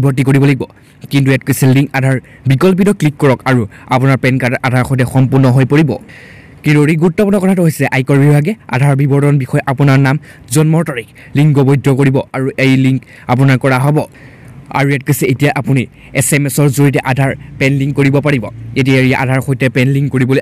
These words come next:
আপোনাৰ পঞ্জীয়ন কৰা মোবাইল নম্বৰ ফাইভ ছিক্স ছেভেন ছিক্স এইট আৰু বা ফাইভ ছিক্স ওৱান ছিক্স ওৱান নম্বৰত আপুনি এছ এম এছ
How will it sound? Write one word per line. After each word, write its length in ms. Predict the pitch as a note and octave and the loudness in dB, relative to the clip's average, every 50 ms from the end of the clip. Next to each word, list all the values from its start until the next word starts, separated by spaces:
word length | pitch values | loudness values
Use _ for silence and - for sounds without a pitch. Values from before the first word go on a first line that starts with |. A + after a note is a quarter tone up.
| - B2 | -2 -4
আপোনাৰ 260 | B2+ - C#3 C3 C3 A2 A2+ | -4 -2 0 0 0 0 2
পঞ্জীয়ন 320 | C3+ C3 B2+ A#2 C3+ C3 C3+ B2 | 2 2 2 2 2 0 0 0
কৰা 140 | C3+ C3 A#2+ C3 C3 | 0 -2 0 0 -2
মোবাইল 260 | B2 A#2 B2 B2 C3 C3 B2+ - - - - - - C3+ C#3+ | -2 0 0 0 -2 -2 -6 -8 -14 -20 -8 -2 0 2 4
নম্বৰ 280 | C#3+ D3 E3+ D3+ A#2+ - - - - - - - - | 4 4 2 2 0 -4 -8 -14 -20 -20 -16 -6 -4
ফাইভ 160 | D3+ E3 E3 - - | -2 -2 -2 -2 -4
ছিক্স 140 | G#3+ G3+ - - | -4 -2 -2 -2
ছেভেন 200 | D3+ C#3 D#3 D#3 - | 0 0 0 0 -2
ছিক্স 160 | - D#3+ - - - D3 | -4 -6 -8 -6 -4 -4
এইট 100 | C3+ G#2+ - - - | -4 -4 -4 -4 -2
আৰু 100 | B2 B2 A#2+ B2 | -2 0 0 0
বা 80 | B2 A2+ - - _ _ _ - | -2 -4 -4 -8 _ _ _ -6
ফাইভ 140 | C3 C3+ C3 - - | -4 -4 -4 -4 -4
ছিক্স 220 | D3 C#3+ C3 - - - - - - - - A2+ | -6 -6 -6 -6 -12 -18 -20 -20 -12 -4 -2 0
ওৱান 200 | B2+ D3+ F#3+ G3 G3 - | 2 2 2 0 -2 -2
ছিক্স 220 | G3 F3 - - - - - - - B2+ | -4 -4 -4 -4 -8 -12 -12 -6 -2 0
ওৱান 140 | C#3 D3+ D3 C#3 | 0 2 2 2
নম্বৰত 300 | C3 C3+ B2+ B2+ A2+ G#2+ - - - - | 0 0 -2 -2 -4 -6 -8 -10 -8 -4
আপুনি 200 | A#2+ C3 C3 A#2 G2 - - - - C3+ | -2 0 0 0 -2 -4 -10 -8 -6 -4
এছ 60 | B2+ - | -2 0
এম 80 | F3 G3 | 0 0
এছ 80 | G3 | 0